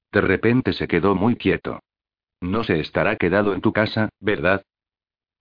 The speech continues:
Francesca permaneció en silencio, su mirada evitó la de él meticulosamente.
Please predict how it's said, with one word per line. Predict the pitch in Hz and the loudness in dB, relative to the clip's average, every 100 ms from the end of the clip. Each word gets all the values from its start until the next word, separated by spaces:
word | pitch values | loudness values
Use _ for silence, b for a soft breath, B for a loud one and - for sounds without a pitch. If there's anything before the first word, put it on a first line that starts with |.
| _ | _
Francesca | - 110 101 - 107 - 120 | -6 -2 0 0 -2 0 0
permaneció | 120 98 85 78 98 | 2 2 -2 0 2
en | 95 85 | 2 0
silencio, | 80 92 107 110 107 - | 0 0 0 0 0 -2
su | - - 98 | -6 -2 0
mirada | 98 127 110 | 2 0 0
evitó | 92 90 117 | -2 0 0
la | 113 | 2
de | 104 107 | 2 2
él | 107 | 0
meticulosamente. | 98 87 110 71 92 107 80 87 69 - | -2 -2 -4 0 0 0 -2 -4 -6 -10